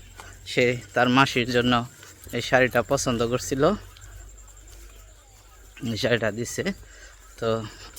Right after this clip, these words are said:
আমরা আসলে অনেক দেরি করে ফেলছি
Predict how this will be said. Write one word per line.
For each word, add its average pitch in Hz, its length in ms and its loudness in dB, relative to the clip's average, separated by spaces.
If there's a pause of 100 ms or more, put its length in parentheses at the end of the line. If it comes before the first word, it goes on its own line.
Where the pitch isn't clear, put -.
(580)
আমরা 147 260 8
আসলে 185 280 6 (640)
অনেক 147 240 6
দেরি 190 200 8
করে 214 140 10 (100)
ফেলছি 127 320 2